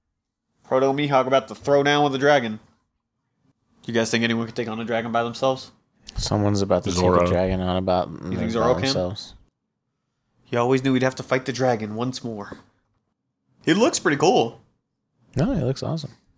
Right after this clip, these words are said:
Speaker 1: Also, this is, like, the level of animation we get nowadays, by the way.
Speaker 2: In One Piece?
Speaker 1: Yeah.
Speaker 2: I mean, it's pretty standard. I don't know. So far.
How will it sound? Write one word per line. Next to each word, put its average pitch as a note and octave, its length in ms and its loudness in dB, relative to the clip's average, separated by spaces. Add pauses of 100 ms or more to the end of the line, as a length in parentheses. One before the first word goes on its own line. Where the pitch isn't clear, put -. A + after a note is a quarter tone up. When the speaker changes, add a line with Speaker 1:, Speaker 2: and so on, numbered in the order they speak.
(120)
Speaker 1:
Also, D#3 360 4
this D#3 200 2
is, F3+ 140 2
like, D#3 280 4 (180)
the C3+ 100 2
level C3 300 6
of A#2+ 80 2
animation A#2 500 0
we A2 80 -4
get G2 120 -2
nowadays, F2+ 340 -10
by D#2+ 140 -10
the D2 80 -10
way. C2+ 120 -10 (840)
Speaker 2:
In G2+ 240 0
One G#2 220 0
Piece? - 520 -2 (160)
Speaker 1:
Yeah. G#2+ 220 -2 (960)
Speaker 2:
I - 100 -4
mean, A#2 140 2
it's D3 180 -2
pretty E3+ 420 -4
standard. F3+ 640 -4 (680)
I G#2+ 60 -6
don't A2 200 -2
know. B2 100 -4 (360)
So B2 200 2
far. B2+ 260 2